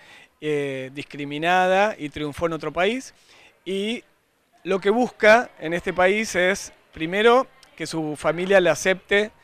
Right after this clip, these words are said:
y, y conocerla y que la conozcan como es hoy, que es una mujer trans. Y después lo que le sucede es que esta venida a Buenos Aires hace que ella empiece a,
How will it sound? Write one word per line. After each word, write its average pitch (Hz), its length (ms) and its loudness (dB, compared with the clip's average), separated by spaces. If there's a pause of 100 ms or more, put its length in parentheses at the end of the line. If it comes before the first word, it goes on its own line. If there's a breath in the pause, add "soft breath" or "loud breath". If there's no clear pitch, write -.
(420 soft breath)
y, 147 680 -4 (120)
y 139 460 -8
conocerla 160 920 0 (140)
y 147 120 -14
que 156 120 -12
la 151 100 -4
conozcan 170 580 -4
como 139 540 -6
es 151 260 -4
hoy, 170 220 2
que 143 220 -8
es - 340 -12
una 151 140 -6
mujer 143 400 -4 (440 loud breath)
trans. 156 520 -2 (340 loud breath)
Y 165 200 -4
después 202 420 0
lo 214 100 0
que 196 80 -2
le 185 140 -2
sucede 220 680 0
es 180 120 -6
que 180 560 -2
esta 185 420 0
venida 190 380 2
a 190 40 6
Buenos 175 380 -2
Aires 196 400 0
hace 175 280 -2
que 170 160 -4
ella 175 180 -2
empiece 170 500 -2
a, 156 280 0